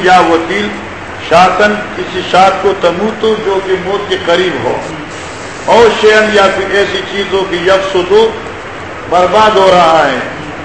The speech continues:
تو ذبح، اس کو ذبح کر سکتا ہے، وہ اصلح، اس کا فساد دور بھی کر سکتا ہے،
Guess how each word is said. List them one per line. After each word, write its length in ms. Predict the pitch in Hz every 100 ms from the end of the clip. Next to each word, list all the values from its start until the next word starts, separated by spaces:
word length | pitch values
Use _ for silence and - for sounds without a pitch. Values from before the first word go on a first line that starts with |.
| -
تو 100 | 143
ذبح، 540 | 147 170 180 170 220 247 - - - - - - - - - - - - - -
اس 100 | 165 165
کو 120 | 208 190
ذبح 200 | 196 220 214
کر 100 | 208 180
سکتا 380 | 180 - 170 156
ہے، 180 | 139 123 - - - -
وہ 100 | 147
اصلح، 600 | 180 226 226 208 208 214
اس 100 | 214 196
کا 80 | 202 175
فساد 320 | 170 165 196 185 -
دور 140 | 208 226
بھی 100 | 226
کر 200 | 220 196 -
سکتا 400 | 180 - 160 147
ہے، 140 | 135